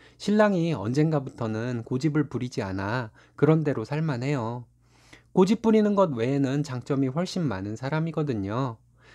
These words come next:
"세상에 자기 고집 없는 사람이 어딨겠어?" 라는 생각으로 신랑과 싸우기도 하고 말을 안 하고 살기도 하고 참기도 하며 신혼 때는 좀 힘들었지만 지금은 많이 편안합니다.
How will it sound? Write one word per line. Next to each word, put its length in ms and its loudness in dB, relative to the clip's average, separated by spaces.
"세상에 680 2
자기 300 -4
고집 300 0
없는 280 0
사람이 340 0
어딨겠어?" 840 -2
라는 300 -2
생각으로 800 0
신랑과 640 2
싸우기도 580 2
하고 500 0
말을 260 -2
안 180 -6
하고 200 -4
살기도 460 -4
하고 520 -4
참기도 520 0
하며 480 0
신혼 300 2
때는 300 2
좀 260 -2
힘들었지만 880 -2
지금은 380 -2
많이 280 -6
편안합니다. 960 -4